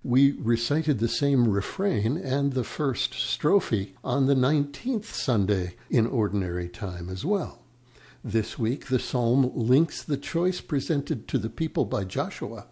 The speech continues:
with the choice Jesus presents to his followers in today's gospel passage. The words are taken from the thirty-fourth Psalm.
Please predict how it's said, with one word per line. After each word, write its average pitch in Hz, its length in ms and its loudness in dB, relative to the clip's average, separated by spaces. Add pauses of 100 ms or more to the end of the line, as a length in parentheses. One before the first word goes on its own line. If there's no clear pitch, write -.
with 120 340 2
the 135 200 0
choice 123 420 -2 (100)
Jesus 131 500 0
presents 101 540 -2
to 113 160 -2
his 139 220 -2
followers 87 560 -4 (100)
in 113 180 4
today's 98 460 -2
gospel 110 500 -2
passage. - 640 -10 (540)
The 185 100 6
words 117 420 2
are 135 100 4
taken 110 500 0
from 101 240 -2
the 104 160 -2
thirty-fourth 98 920 -4
Psalm. 78 480 -6